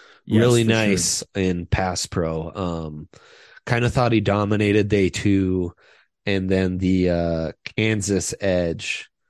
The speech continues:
Speaker 2: who I'm
Speaker 1: Mm-hmm.
Speaker 2: gonna find, Lonnie Phelps, who had an amazing game as well, uh, kinda took it to him on a couple reps. But aside from that,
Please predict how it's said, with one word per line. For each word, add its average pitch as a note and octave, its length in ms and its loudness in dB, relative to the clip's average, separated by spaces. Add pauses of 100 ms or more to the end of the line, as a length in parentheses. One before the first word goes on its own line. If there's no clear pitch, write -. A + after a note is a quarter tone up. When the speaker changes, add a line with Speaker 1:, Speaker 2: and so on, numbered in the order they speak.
(420)
Speaker 2:
who - 120 -10
I'm F#2 120 -2
Speaker 1:
Mm-hmm. F#2 80 0
Speaker 2:
gonna F#2 160 0
find, F#2+ 440 -2
Lonnie A2 380 0
Phelps, - 760 -2 (360)
who G2 140 -2
had F#2+ 240 0
an F#2 100 -4
amazing F#2+ 580 -2
game F2 340 -4
as D#2+ 180 -10
well, D#2+ 440 -6 (400)
uh, D#2+ 280 -4
kinda F2+ 260 -2
took - 260 -6
it D#2 120 -8
to F2 220 -4
him D#2+ 120 -8
on D#2+ 120 -8
a D#2+ 60 -12
couple E2+ 360 -8
reps. D#2+ 280 -6
But A2 180 -2
aside D3 340 0
from B2 140 0
that, A2 240 0